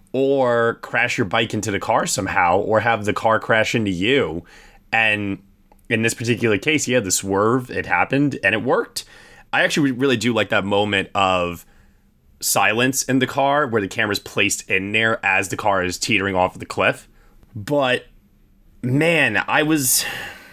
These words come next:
I was so annoyed because at that moment, the suitcase then sinks, as we mentioned before, as the car goes off the cliff. <laughs> So obvious. And here I'm thinking, okay,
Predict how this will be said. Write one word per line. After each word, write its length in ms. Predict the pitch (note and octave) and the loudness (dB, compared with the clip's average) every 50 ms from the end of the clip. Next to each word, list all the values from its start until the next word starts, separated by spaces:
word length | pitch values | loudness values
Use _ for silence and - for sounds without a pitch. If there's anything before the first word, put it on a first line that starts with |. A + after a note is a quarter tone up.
| - - - - _ _ _ _ _ _ _ _ _ _ _ _ _ _ _ _ _ - | -20 -20 -20 -20 _ _ _ _ _ _ _ _ _ _ _ _ _ _ _ _ _ -2
I 100 | A#2 B2+ | 0 0
was 160 | C3+ C3 B2+ | 2 2 0
so 220 | - - E3 E3+ | 2 2 2 4
annoyed 540 | E3+ D3+ C3 C3+ C3+ C3+ B2 G#2+ F#2+ F#2+ E2 | 4 4 4 4 4 4 4 4 2 0 0
because 680 | D#2+ G2 - - A#2 A2 G#2+ G2+ G2 F#2+ F#2 - - - - _ _ _ | -4 -6 -2 0 2 4 4 2 2 0 -2 -4 -6 -6 -12 _ _ _
at 180 | A2 A#2 A#2 - | -2 -2 0 0
that 180 | B2+ C3+ C3+ | -2 0 0
moment, 640 | A#2+ A2 A2+ B2 C3 C3 A#2 G#2 F#2 F2+ F#2 - - _ - - | -2 0 0 2 2 2 2 2 0 -2 -4 -8 -16 _ -18 -8
the 80 | A2+ | -4
suitcase 440 | G#2 - D3+ D3+ C3+ - D3+ C#3 B2 | -2 0 0 0 0 0 -2 -2 2
then 200 | - B2 A2+ A2 | 2 0 2 2
sinks, 360 | - - - F#2+ F#2+ G2+ - | 0 2 2 0 0 0 0
as 140 | - F2+ E2 | -2 -2 -2
we 80 | - F2+ | -2 -6
mentioned 260 | E2 D#2+ D#2+ E2 E2 | -6 -6 -8 -6 -6
before, 520 | E2 E2+ - - F2+ E2 E2+ F2 F2+ - - | -6 -8 -6 -4 -2 0 2 2 2 2 0
as 280 | F2 F#2+ A2 G2 F2+ | 0 0 0 0 0
the 80 | - - | -2 -4
car 360 | - - A2 F#2+ F2+ F2+ G2 | -4 0 0 2 2 0 0
goes 200 | F#2 G2+ F#2 F2+ | 0 -2 0 2
off 180 | G2 F2+ F2 - | 2 0 0 -2
the 80 | - | -6
cliff. 560 | - - - E2+ D2 - - G#4+ G4 F#4+ F#4+ - | -6 -2 -2 -2 0 0 0 -2 -2 -4 -8 -12
<laughs> 60 | F#4 G4 - F4 D#4+ A4 F#4 F4 D#4+ A4+ G4+ G#4 F4+ A4+ | -16 -10 -6 -4 -4 -2 0 0 0 0 0 0 0 2
So 280 | G#4 F#4 A4 G4+ A2 F#2 | 2 2 2 2 2 2
obvious. 560 | E2+ D#2 D#2 D#2 E2 D#2 D2+ - - - - - _ _ _ _ _ _ _ _ _ _ _ _ _ _ - | 2 0 0 0 -4 -6 -6 -4 -6 -6 -8 -10 _ _ _ _ _ _ _ _ _ _ _ _ _ _ 0
And 200 | F3 F3+ E3+ - - - _ _ | 0 0 0 -2 -4 -12 _ _
here 300 | C#3+ - - E3+ F#3+ G3 | -10 -6 -2 2 2 4
I'm 160 | G3+ G3 D#3+ | 4 2 2
thinking, 600 | C3 D#3 D3+ D3 - C#3+ C3+ C3 C3 B2+ A#2+ A#2 - _ - _ _ _ _ _ _ _ _ _ - - | 2 2 2 2 2 2 2 4 2 2 0 -2 -8 _ -20 _ _ _ _ _ _ _ _ _ -14 -4
okay, 640 | - D#3+ D#3+ D3+ D3+ C3 A2+ G2+ F#2+ F2+ F2+ F2 - | -2 -2 -2 0 0 2 2 2 2 2 0 -2 -6